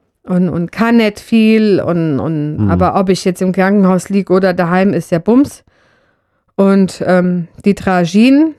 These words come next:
Speaker 1: nein,
Speaker 2: Drainage.
Speaker 1: Drainagen,
Speaker 2: <laughs>
Speaker 1: irgendwann weiß ich's bestimmt.
Speaker 2: Ja.
Speaker 1: Die muss dann der Hausarzt ziehen. Dafür gibt's dann für den auch eine Anleitung.
Speaker 2: Mhm.
Speaker 1: Und dann soll mir nach der O P, wenn ich daheim war, nach zwei Wochen noch mal hin.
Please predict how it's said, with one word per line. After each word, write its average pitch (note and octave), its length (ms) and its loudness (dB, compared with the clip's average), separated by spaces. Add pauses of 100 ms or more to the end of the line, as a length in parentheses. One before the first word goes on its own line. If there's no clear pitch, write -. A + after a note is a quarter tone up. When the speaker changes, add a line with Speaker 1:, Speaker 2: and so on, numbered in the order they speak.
(120)
Speaker 1:
nein, - 240 2
Speaker 2:
Drainage. G#3 760 0
Speaker 1:
Drainagen, D4 340 2 (200)
Speaker 2:
<laughs> - 460 -8
Speaker 1:
irgendwann A#3+ 420 0
weiß F4 280 -8
ich's C#3+ 160 -6
bestimmt. B3 520 -6 (180)
Speaker 2:
Ja. F#3+ 260 2
Speaker 1:
Die A3+ 120 4
muss A3 200 0
dann G3 180 -2
der E3+ 200 0
Hausarzt E3 560 -2
ziehen. F3 160 0
Dafür D#3+ 280 -2
gibt's - 280 -6
dann D#3 160 -2
für - 140 -6
den D3+ 240 -2
auch C#3 160 -4
eine C#3+ 240 -6
Anleitung. C3 600 -8 (100)
Speaker 2:
Mhm. F2 380 -6 (160)
Speaker 1:
Und F3+ 200 -2
dann G3+ 240 2
soll A3 260 0
mir G#3+ 120 2
nach G3 220 0
der F#3+ 240 0
O F3 60 0
P, A3+ 320 0
wenn F#3 160 2
ich F3 100 -4
daheim G3 360 0
war, A3+ 100 0
nach F3 160 -2
zwei G3 320 -2
Wochen F3+ 260 2
noch F#3 180 0
mal E3+ 140 0
hin. A#3+ 300 2